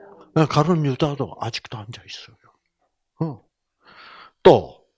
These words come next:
잔을 가지사 살해하시고 저희에게 주시며 가라사대, "너희가", 이 잔은 포도주 잔입니다. 음. 그 이제 떡은 예수님의 몸이고,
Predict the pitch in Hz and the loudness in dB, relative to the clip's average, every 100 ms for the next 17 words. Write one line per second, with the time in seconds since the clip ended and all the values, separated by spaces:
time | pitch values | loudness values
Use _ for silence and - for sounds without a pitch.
0 | - - _ - - 117 147 165 180 180 | -20 -20 _ -6 -4 -2 0 2 2 2
1 | - 123 123 113 - 92 - 98 104 95 | -2 -6 -6 -6 -8 -8 -8 -8 -10 -10
2 | - - - - 147 - - 110 104 92 | -10 -12 -14 -14 -14 -10 -8 -8 -10 -12
3 | 107 - - - 104 101 131 - 90 73 | -14 -14 -12 -10 -12 -14 -16 -16 -20 -18
4 | - 67 - - - _ _ _ _ - | -18 -20 -20 -20 -20 _ _ _ _ -20
5 | - - - _ 131 123 143 143 123 104 | -20 -20 -20 _ 2 8 10 10 6 -2
6 | 110 110 73 - _ _ _ - _ _ | -2 -2 -8 -16 _ _ _ -20 _ _
7 | 113 107 - 131 143 147 - - 135 147 | -8 -6 -2 0 2 0 0 2 6 4
8 | - 113 92 - 95 - - - - - | 4 -6 -4 -6 -8 -16 -20 -18 -18 -20
9 | _ - - - - _ 110 90 - _ | _ -20 -20 -20 -20 _ -18 -18 -20 _
10 | _ - _ - 135 143 135 - 208 190 | _ -20 _ -10 -6 -4 -2 4 4 4
11 | 170 139 202 131 135 - 139 135 110 92 | 2 0 -4 0 0 2 0 0 -2 -6
12 | 117 131 117 85 85 120 | -6 -6 -6 -8 -12 -14